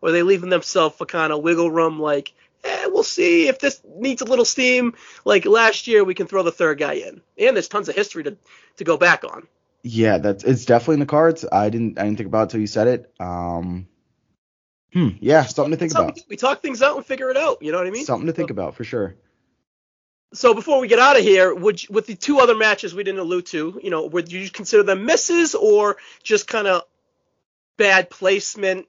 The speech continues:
Speaker 1: and what did you really expect type of things?
Speaker 2: Um, I would, I would just go skip. Um,
Speaker 1: Yeah.
Speaker 2: you know,
Speaker 1: Unfortunately,
Speaker 2: it
Speaker 1: there was a fire in the middle of <laughs> Becky's match.
Speaker 2: Yeah.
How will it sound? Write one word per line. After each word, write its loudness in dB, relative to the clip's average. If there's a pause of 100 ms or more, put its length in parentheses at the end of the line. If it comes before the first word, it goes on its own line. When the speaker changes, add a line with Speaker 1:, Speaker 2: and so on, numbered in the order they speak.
Speaker 1:
and -4 (220)
what 0
did -12
you -4
really -2
expect -14
type -14
of -14
things? -16 (800)
Speaker 2:
Um, 2 (1080)
I 0
would, -4
I -2
would -4
just -8
go 2
skip. -4
Um, -2 (360)
Speaker 1:
Yeah. -2 (160)
Speaker 2:
you -2
know, -10 (540)
Speaker 1:
Unfortunately, 2
Speaker 2:
it 4
Speaker 1:
there 2
was 2
a -6
fire 2
in -8
the -10
middle -6
of -2
<laughs> -20
Becky's -6
match. -6 (160)
Speaker 2:
Yeah. 4